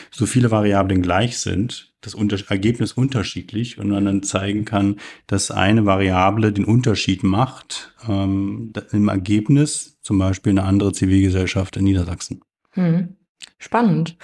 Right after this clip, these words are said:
Speaker 1: Hm.
Speaker 2: Und dann hast du dein Studium wahrscheinlich aber in Regelstudienzeit durchgeprügelt, um fertig zu werden?
Speaker 1: Mein Studium habe ich in Regelstudienzeit durchgebracht. Genau, das war für mich auch ganz wichtig. Ich habe nämlich immer bafög Höchstsatz bekommen.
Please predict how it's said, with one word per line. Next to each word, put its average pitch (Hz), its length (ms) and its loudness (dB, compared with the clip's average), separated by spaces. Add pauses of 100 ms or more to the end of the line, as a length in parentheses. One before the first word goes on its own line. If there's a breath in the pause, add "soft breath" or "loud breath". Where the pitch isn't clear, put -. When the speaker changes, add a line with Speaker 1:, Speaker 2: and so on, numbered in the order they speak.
(100 loud breath)
Speaker 1:
Hm. - 200 -4
Speaker 2:
Und 185 80 2
dann 175 140 4
hast 190 200 2
du 180 40 -6
dein 185 160 2
Studium 185 380 0
wahrscheinlich 180 380 0
aber 170 120 0
in 170 100 2
Regelstudienzeit 170 920 0
durchgeprügelt, 196 640 0
um 175 320 -4
fertig 240 460 -10
zu - 100 -12
werden? 247 280 -8 (500)
Speaker 1:
Mein 117 160 2
Studium 160 360 2
habe 147 120 4
ich 143 80 2
in 139 60 2
Regelstudienzeit 131 640 0
durchgebracht. 151 480 -2
Genau, 117 280 2
das 123 120 -2
war 127 100 2
für 127 80 2
mich 127 180 2
auch 117 80 -2
ganz 107 200 2
wichtig. 123 320 -2
Ich - 40 -4
habe 131 100 -2
nämlich 117 180 2
immer 117 220 4
bafög 110 320 0
Höchstsatz 139 340 0
bekommen. 151 460 0